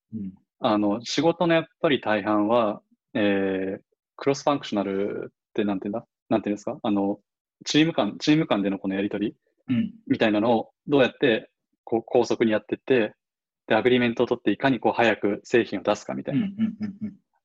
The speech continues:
Speaker 2: のが実は決まったりするんですよね。
Speaker 1: うん。
Speaker 2: で、特にもうGoogleとかFacebookとかのサイズになると、まあ、特にFacebookは多分カンパニーカルチャーのせいもあると思うんですけど、もうクロスファンクショナルなエフォートが本当に多くて、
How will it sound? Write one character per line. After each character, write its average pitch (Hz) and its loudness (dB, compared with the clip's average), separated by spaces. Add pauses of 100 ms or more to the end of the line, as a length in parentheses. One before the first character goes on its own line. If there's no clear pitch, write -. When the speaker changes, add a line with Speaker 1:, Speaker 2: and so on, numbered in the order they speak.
(100)
Speaker 2:
の 107 0
が 110 4
実 101 -2
は 110 0
決 - -4
ま 113 2
っ 110 -2
た - -6
り - -8
す 107 -2
る 104 0
ん 101 -4
で 104 -8
す - -8
よ 127 -4
ね。 131 -8 (200)
Speaker 1:
う 117 0
ん。 - -2 (240)
Speaker 2:
で、 120 2
特 - 0
に 107 0
も 107 -2 (100)
う 135 -4
Google 131 6
と - -2
か 107 2
Facebook 113 2
と - -10
か 107 -2
の 107 -4
サ 113 2
イ 113 2
ズ 113 -6
に 110 0
な 113 2
る 101 -2
と、 101 2
ま 117 -6
あ、 - -6
特 - -2
に 113 2
Facebook 113 -2
は 104 -2 (120)
多 113 0
分 110 -4
カ - -2
ン 120 -2
パ 135 0
ニ 131 -4
ー - -6
カ 147 2
ル 117 0
チ - -6
ャ - 0
ー - -20
の - -20 (200)
せ - -4
い 113 -2
も 104 0
あ - -2
る 101 -4
と 101 -6
思 101 -2
う - -2
ん 98 -4
で - -12
す - -20
け 104 0
ど、 107 -4 (500)
も 113 0
う 110 -12
ク - -2
ロ 143 4
ス - -8
フ - 0
ァ 147 2
ン 143 -2
ク 143 -10
シ - -6
ョ 117 4
ナ 107 0
ル 104 2
な 131 2 (420)
エ 135 2
フ 120 -2
ォ - 4
ー - 2
ト - -6
が 101 -6
本 113 -4
当 120 -2
に 113 0
多 117 2
く - -20
て、 104 0